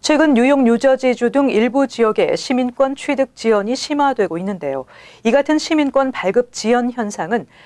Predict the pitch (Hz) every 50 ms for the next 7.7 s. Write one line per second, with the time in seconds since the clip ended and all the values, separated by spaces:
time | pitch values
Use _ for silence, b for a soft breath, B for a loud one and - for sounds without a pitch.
0 | B B B - 302 294 277 - 277 247 233 - 233 208 196 180 175 208 214 175
1 | 135 b b b b b b b 208 240 240 277 269 262 - 254 233 220 - 190
2 | 151 143 131 - b b b b 208 247 247 - 302 285 262 196 190 214 - -
3 | 247 233 262 277 277 - 208 180 - - 208 208 240 233 202 - - - - 285
4 | 269 262 262 254 - - 208 147 160 165 - - 240 247 240 - 240 226 214 190
5 | 165 170 220 B B B B B B - 214 208 226 - - 247 - 262 254 -
6 | - 202 226 208 262 254 247 214 175 175 226 240 240 - - - 175 151 - 190
7 | 175 175 170 175 185 - - - 139 127 - - - -